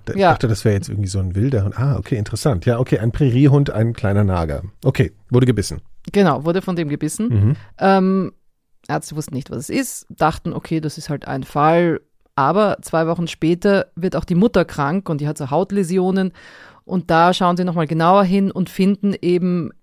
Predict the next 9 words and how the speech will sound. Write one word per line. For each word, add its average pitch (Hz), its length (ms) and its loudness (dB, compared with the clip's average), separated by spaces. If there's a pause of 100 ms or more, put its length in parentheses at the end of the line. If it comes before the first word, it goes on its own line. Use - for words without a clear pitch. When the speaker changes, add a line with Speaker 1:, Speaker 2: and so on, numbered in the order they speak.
Speaker 2:
in 180 120 0
einer 160 180 2
Probe 214 480 0
aus 196 240 -2
diesen 175 440 -6
Läsionen, 170 600 -2 (100)
finden 175 300 -4
sie 170 100 -6
Pockenviren. - 640 -10